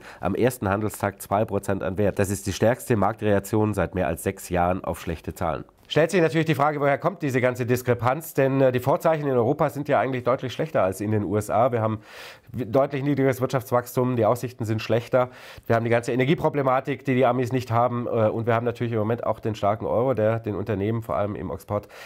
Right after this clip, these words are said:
nicht wirklich hilft. Ähm, tja, da war offensichtlich eben die Hoffnung da, dass die Unternehmen trotzdem das alles abfedern können und deswegen deutlich höhere und sichere Gewinne ausweisen können. Und offensichtlich war diese Hoffnung deutlich zu groß.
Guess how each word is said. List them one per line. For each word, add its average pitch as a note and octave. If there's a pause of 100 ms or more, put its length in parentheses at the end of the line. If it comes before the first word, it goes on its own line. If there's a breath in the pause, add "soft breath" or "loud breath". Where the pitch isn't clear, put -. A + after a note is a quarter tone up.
(120)
nicht A2+
wirklich B2+
hilft. D3 (360 loud breath)
Ähm, C3+ (120)
tja, F3
da C#3
war D3
offensichtlich D#3+
eben D3+
die C3
Hoffnung D#3+
da, C#3
dass C#3
die D3
Unternehmen C#3
trotzdem C#3
das A2+
alles A#2+
abfedern B2+
können C#3+
und A#2 (280 loud breath)
deswegen C3
deutlich B2
höhere B2+
und A2+
sichere A#2+
Gewinne A2
ausweisen G#2+
können. C3+
Und B2
offensichtlich A#2+
war G#2
diese G#2+
Hoffnung A2
deutlich E2+
zu G#2+
groß. -